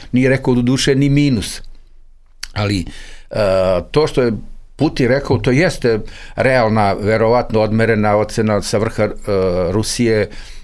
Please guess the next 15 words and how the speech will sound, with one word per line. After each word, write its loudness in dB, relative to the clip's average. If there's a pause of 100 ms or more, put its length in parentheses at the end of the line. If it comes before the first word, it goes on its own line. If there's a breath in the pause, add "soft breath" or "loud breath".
(240 loud breath)
i 0
treba 2
verovatno 0
tako -2
u 0
ovom 0
trenutku -6
govoriti. 2 (420 loud breath)
Međutim, 2
e, 2
e, 2 (1600 loud breath)
Gorbačov 0
je 2 (480 loud breath)
urušio 0
sve 0